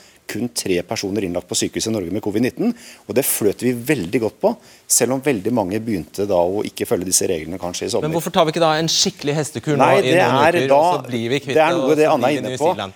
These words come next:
Speaker 1: Noe av det Anna er inne på, da må alle gjøre det. Og etterlevelsen være veldig god. Og i Europa så er nok ikke
Speaker 2: Alle
Speaker 1: etterlevelsen
Speaker 2: europeiske land, mener du?
Speaker 1: Eh, ja, altså, vi er, har naboland, ikke sant, som påvirker oss mye mer enn det gjør på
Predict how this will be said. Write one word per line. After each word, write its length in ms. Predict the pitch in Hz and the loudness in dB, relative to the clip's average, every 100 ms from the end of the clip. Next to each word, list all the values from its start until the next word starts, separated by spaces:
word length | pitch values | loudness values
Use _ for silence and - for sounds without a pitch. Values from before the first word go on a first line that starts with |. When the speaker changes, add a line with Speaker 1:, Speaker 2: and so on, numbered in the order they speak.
| - | -8
Speaker 1:
Noe 160 | 127 139 | 2 2
av 60 | |
det 80 | 156 | 4
Anna 120 | 127 | 2
er 60 | 135 | 0
inne 100 | 104 | -2
på, 100 | 156 | -2
da 80 | 120 | -2
må 140 | - - - | -4 -6 -2
alle 220 | 147 156 | 0 2
gjøre 160 | 139 180 | 2 0
det. 40 | 185 _ _ _ _ _ | -4 _ _ _ _ _
Og 360 | 113 120 135 139 | -8 -2 -2 -2
etterlevelsen 460 | 120 - 95 98 135 | -4 -6 -6 -4 -4
være 160 | 127 123 113 | -4 -6 -8
veldig 320 | 143 127 127 | -8 -6 -4
god. 240 | 165 190 - _ _ 113 | -2 -4 -6 _ _ -4
Og 140 | 127 127 | -2 0
i 60 | |
Europa 380 | 135 117 98 139 | -2 -4 -4 -4
så 140 | 131 - | -4 -6
er 160 | 92 90 | -4 -4
nok 160 | 101 | -4
ikke 160 | 123 - 135 | -6 -6 -4
Speaker 2:
Alle 220 | 135 120 120 | -2 0 0
Speaker 1:
etterlevelsen 220 | 120 135 | 0 -2
Speaker 2:
europeiske 320 | 131 92 - | -4 -6 -6
land, 160 | 107 110 | -8 -6
mener 220 | 120 127 | -8 -10
du? 60 | 147 - | -12 -4
Speaker 1:
Eh, 160 | 120 117 | 0 4
ja, 140 | 180 | 4
altså, 220 | 180 165 156 143 117 | 4 2 4 4 0
vi 160 | 117 139 | 2 4
er, 160 | 127 | 4
har 140 | 123 147 | 2 2
naboland, 460 | 135 90 104 180 | 2 2 -2 -2
ikke 120 | 185 143 | -4 -4
sant, 220 | 175 175 | -4 -4
som 160 | 147 | -6
påvirker 340 | 131 101 101 113 | -4 -4 -4 -4
oss 140 | 143 151 | -2 -2
mye 140 | 117 113 | -2 -2
mer 140 | 110 | -2
enn 40 | |
det 60 | 120 | 0
gjør 160 | 113 | 0
på 140 | 104 | 0